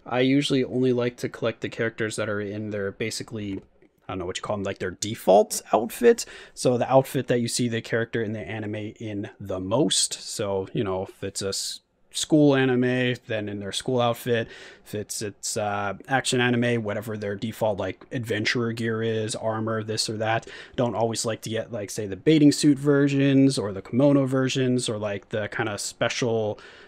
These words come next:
fan service episode ones. I don't know. I just always have liked to have them in their default attire. But Ginkgo here, uh, for some reason, when I saw this figure, I don't know, I just really wanted it. And there wasn't any,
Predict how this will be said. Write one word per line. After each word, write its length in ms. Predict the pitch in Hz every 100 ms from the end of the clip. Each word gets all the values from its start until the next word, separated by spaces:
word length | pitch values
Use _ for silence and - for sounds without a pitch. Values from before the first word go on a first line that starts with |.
| - _
fan 320 | - - 131
service 380 | - 143 135 127
episode 440 | 127 147 - 139
ones. 280 | 131 135 131
I 80 | 147
don't 100 | 180
know. 120 | 151
I 100 | 117
just 180 | 156 147
always 320 | 160 175 156
have 160 | 139 135
liked 540 | 131 127 - - - - _ _ -
to 80 | -
have 260 | 127 117
them 180 | 131 120
in 140 | 110
their 160 | 110 104
default 640 | - 120 120 127 117 104 -
attire. 560 | 107 - - 127 101 92
But 280 | 101 98 -
Ginkgo 420 | 247 277 226 170
here, 320 | 143 127 127 - - - -
uh, 180 | 127 127
for 160 | -
some 180 | - 302
reason, 220 | 320 320
when 140 | 247 214
I 40 |
saw 280 | - 123 202
this 180 | 208 -
figure, 520 | - 143 208 117 90 - -
I 60 | 185
don't 100 | 240
know, 140 | 247
I 100 | 120
just 200 | 151 156
really 420 | 98 113 165 190 139
wanted 520 | 110 120 156 - 104
it. 160 | 113
And 180 | 117 113
there 60 | 120
wasn't 380 | 165 294 285 151
any, 440 | 143 151 135